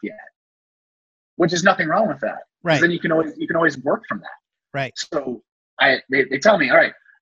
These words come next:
Speaker 1: Spiker, you're not good enough yet." I didn't get that answer until I was senior, in my senior season. I contacted all these people, and no one told me if I was good enough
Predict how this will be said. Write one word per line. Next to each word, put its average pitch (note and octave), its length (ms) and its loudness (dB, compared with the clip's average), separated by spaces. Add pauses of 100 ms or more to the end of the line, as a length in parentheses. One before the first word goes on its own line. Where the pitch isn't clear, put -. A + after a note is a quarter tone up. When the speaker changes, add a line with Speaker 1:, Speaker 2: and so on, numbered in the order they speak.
(340)
Speaker 1:
Spiker, D#3 400 0
you're B2 280 2
not C#3 280 -2
good C3 120 -4
enough A2 280 -6
yet." F#2+ 220 -6
I F#3 80 6
didn't G#3+ 320 -2
get - 180 0
that A#2 140 4
answer C#3 320 -4
until B2 200 -2
I A#2 80 6
was G2 160 -4
senior, C#3 460 -6
in B2 60 -6
my G#2 120 -4
senior D3+ 400 -4
season. G2 460 -8 (400)
I A#2 220 -2
contacted B2+ 400 -2
all C#3+ 200 6
these - 200 2
people, G2 440 -6 (300)
and A2 240 2 (160)
no B2 380 2
one F#3 260 -2
told C3 220 0
me A#2+ 80 -2
if - 80 -4
I A2+ 100 2
was G#2+ 140 -4
good G#2 160 -6
enough F2 280 -14